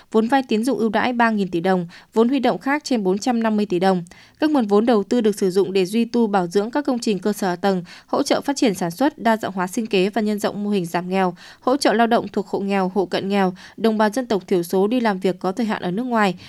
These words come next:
giám sát mục tiêu giảm nghèo bền vững của tỉnh. Các huyện, thị xã, thành phố đã ban hành kế hoạch và các văn bản triển khai nhằm cụ thể hóa công tác giảm nghèo tại địa phương. Lập danh sách hộ dự kiến thoát nghèo trong năm, đồng thời phân công cụ thể các đồng chí cán bộ xã trực tiếp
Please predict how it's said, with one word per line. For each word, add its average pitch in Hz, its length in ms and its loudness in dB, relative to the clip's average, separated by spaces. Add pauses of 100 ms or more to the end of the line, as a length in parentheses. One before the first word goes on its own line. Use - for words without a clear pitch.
(120)
giám 208 200 2
sát 302 180 0
mục 247 220 0
tiêu 233 160 4
giảm 196 220 -2
nghèo 185 100 0
bền 180 180 0
vững 202 140 -2
của - 120 -2
tỉnh. 190 280 0 (280)
Các - 80 0
huyện, 294 220 2
thị 202 160 -2
xã, 208 220 -2
thành 220 180 -4
phố 196 320 0 (200)
đã 214 140 -2
ban 247 180 -2
hành 220 160 -2
kế 196 120 0
hoạch 220 220 0 (100)
và 185 120 0
các 254 180 -4
văn 233 160 -2
bản 196 180 4
triển 175 220 -2
khai 220 260 0
nhằm 202 180 -2
cụ 185 180 -2
thể 202 120 -4
hóa 180 180 -2
công 190 200 -2
tác 277 200 -2
giảm 190 220 -4
nghèo 185 120 -2
tại 180 140 -6
địa 175 120 -4
phương. 226 280 2 (760)
Lập 240 180 6
danh 254 160 0
sách 311 220 -2
hộ 233 220 4
dự 190 160 -2
kiến 190 200 0
thoát 302 160 -4
nghèo 247 200 0
trong 214 220 -2
năm, 220 180 2 (240)
đồng 220 200 0
thời 214 200 2
phân 247 220 -2
công 254 260 2
cụ 220 240 -2
thể 208 200 2
các 220 120 -2
đồng 233 180 2
chí 196 300 0
cán 214 260 -2
bộ 240 200 0
xã - 320 0 (280)
trực - 240 -4
tiếp 320 160 2